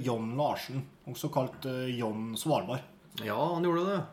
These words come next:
Speaker 2: John kom jo flyttende fra Drammen til Fredrikstad i nitten femtifem. Under krigen så var han en aktiv motstandsmann, og han satt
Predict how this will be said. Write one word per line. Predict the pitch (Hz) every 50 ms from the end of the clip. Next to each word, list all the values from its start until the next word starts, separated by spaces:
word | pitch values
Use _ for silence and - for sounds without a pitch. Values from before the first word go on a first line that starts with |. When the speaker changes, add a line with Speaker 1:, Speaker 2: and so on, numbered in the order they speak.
| - - - - - 120
Speaker 2:
John | 120 120 151 165 160
kom | 160 131 117
jo | 117
flyttende | 113 147 147 - - 104 104 107 110
fra | 107 - 117 117 117 117 110
Drammen | 110 110 101 98 98 101
til | 101 117
Fredrikstad | 101 107 101 92 95 95 95 92 - - 101 98 98 98
i | 101
nitten | 117 110 - 104 98
femtifem. | - 101 95 92 101 104 - 120 139 180 196 185 - - - - - - - - - - - - - -
Under | - 123 131 135
krigen | 135 - 117 110 104 110 147 165 170 156
så | 160 147
var | 135 123 120
han | 120 120 123 123 120
en | 107 104
aktiv | - - - - 113 110 113
motstandsmann, | 123 131 117 - - - - 95 95 95 117 131 156 170 175 165
og | 135 131 127 127 123 123 123
han | 123 120
satt | 120 - 117 107 - - -